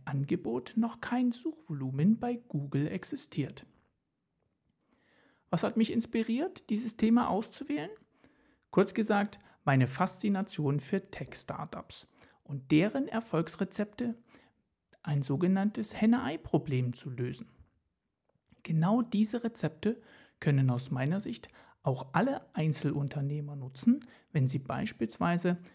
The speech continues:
neuartige Produkte auf den Markt bringen wollen. Mein heutiger Gast ist eine faszinierende Persönlichkeit. Sie arbeitet als Marketingmanager für ein Münchner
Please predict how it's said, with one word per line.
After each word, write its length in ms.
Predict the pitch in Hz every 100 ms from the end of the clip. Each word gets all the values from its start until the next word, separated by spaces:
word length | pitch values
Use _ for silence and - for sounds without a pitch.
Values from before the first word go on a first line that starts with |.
| _ -
neuartige 720 | 135 135 175 156 - 220 247
Produkte 760 | - - - - 127 - - 160
auf 180 | 202
den 280 | - 262 233
Markt 400 | 151 135 - -
bringen 340 | - 135 135 135
wollen. 320 | - 226 - - _ _ _ _ _ _ _ _
Mein 200 | 156 151
heutiger 380 | 185 208 214 214
Gast 420 | 254 - - - - -
ist 200 | 170 -
eine 200 | 151 151
faszinierende 1000 | - 131 - 135 139 151 214 202 185 175
Persönlichkeit. 1120 | 175 - 208 196 - 175 120 127 131 - - - _ _ _
Sie 220 | - - -
arbeitet 580 | 151 156 196 294 - - - _
als 240 | 147 135 -
Marketingmanager 960 | 131 127 160 196 196 208 233 233 269 - _
für 160 | - -
ein 160 | 135
Münchner 640 | 135 143 175 175 - 233